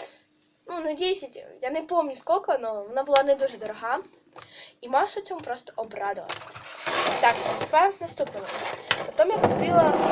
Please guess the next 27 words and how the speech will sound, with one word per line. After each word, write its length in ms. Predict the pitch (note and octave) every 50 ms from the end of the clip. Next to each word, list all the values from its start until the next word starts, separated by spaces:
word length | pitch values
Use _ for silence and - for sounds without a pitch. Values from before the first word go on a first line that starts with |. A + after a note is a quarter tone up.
| - - - -
я 120 | C4+ C4 C4 -
увидела 480 | - - B3+ C4 - - - - - - A3+ A3+ -
ці 80 | -
духи. 480 | G#3+ A3+ A#3 - - - C4 D4+ F#4+ A#4+ - _ _ _ _ _ - - - - - - - - _ _
Я 100 | A#3+ A#3+
вирішила 420 | B3 B3 B3 - - C#4+ C4+ C4
їх 140 | C4 C4 -
понюхати. 640 | - - A#3+ A#3+ A#3+ A#3+ D4+ G4 - - F4 - - - - - _ _ _ _ _ _ _ _
І 40 | A#3+
вони 280 | A#3+ B3 C4+ D4 E4 - - _ _ _ _ _ _ _ - - - - - _ _ _ _ _ _ _ _ C4
Пахнуть 360 | C4+ E4 - - - D4 C4
дуже 200 | B3 C#4 C4+ C#4
вкусно, 580 | C4 - _ A#3 C4 E4+ - - F#4+ D4+ A#3+ A#3 - _
даже 300 | - A3 A#3+ A#3+ B3 B3+
не 100 | C4 C4+
знаю, 320 | C4 - C4 A#3 G#3+ G#3+ A3
вони 140 | A#3+ B3+
такі, 220 | B3+ - - - D4
як, 240 | C4+ C4 - - B3+
якраз 440 | B3+ B3 - C#4 C#4+ D4 - -
на 120 | C#4 C4 C4+
зиму, 360 | C4 - A#3 B3+ B3 G#3+ G#3
такі 200 | - - - A3+
зимні, 480 | A3+ A3 A3+ A#3+ B3+ B3 A3+ G#3+ G#3 G3+
знаєте? 400 | G#3 A3+ C#4+ G4 G4 - C4 A#3+ _ _ _ - - - - - - - _ _ _
Отакі 500 | - G#3 - G#3+ - - - G#3+ B3 D4+
от. 300 | E4+ D#4 B3 A#3+ - -